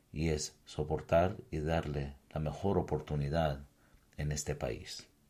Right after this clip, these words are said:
a su familia. Eventualmente regresamos a la Florida y yo terminé mi secundaria, y a ese punto yo tenía la meta de llegar a ser un agente federal en el F B I. Se me presentó una buena oportunidad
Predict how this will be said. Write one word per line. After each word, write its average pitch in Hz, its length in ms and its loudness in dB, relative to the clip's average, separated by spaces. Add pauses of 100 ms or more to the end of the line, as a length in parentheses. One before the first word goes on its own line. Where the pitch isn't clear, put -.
(200)
a - 100 -6
su - 140 -6
familia. - 540 -8 (1400)
Eventualmente 107 680 8
regresamos 95 540 4
a 117 40 2
la 120 120 2
Florida 82 520 2 (320)
y 76 240 2
yo 76 200 2
terminé 85 420 2
mi 73 100 2
secundaria, 71 600 -2 (640)
y - 140 4
a 85 80 8
ese 110 180 8
punto 87 360 4
yo 78 180 4
tenía 80 300 2
la 80 120 6
meta 69 480 -2 (380)
de 80 160 2
llegar 76 300 4
a 76 40 0
ser 78 200 0
un 82 100 4
agente 76 600 -2 (100)
federal 71 640 2 (640)
en 82 140 0
el 82 140 4
F 73 180 0
B 76 160 4
I. 82 240 0 (1800)
Se - 140 -6
me 104 120 6
presentó 101 380 4
una 147 140 8
buena 120 180 10
oportunidad 92 640 6